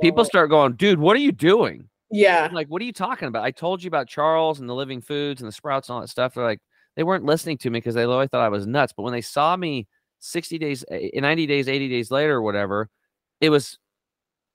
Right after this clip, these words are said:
Speaker 1: you couldn't not pay
Speaker 2: Y-,
Speaker 1: attention.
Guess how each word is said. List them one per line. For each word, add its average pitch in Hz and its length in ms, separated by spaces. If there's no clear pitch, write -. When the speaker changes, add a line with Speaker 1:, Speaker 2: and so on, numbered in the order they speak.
Speaker 1:
you 147 140
couldn't 160 360
not 147 300
pay 160 80
Speaker 2:
Y-, 143 60
Speaker 1:
attention. 185 420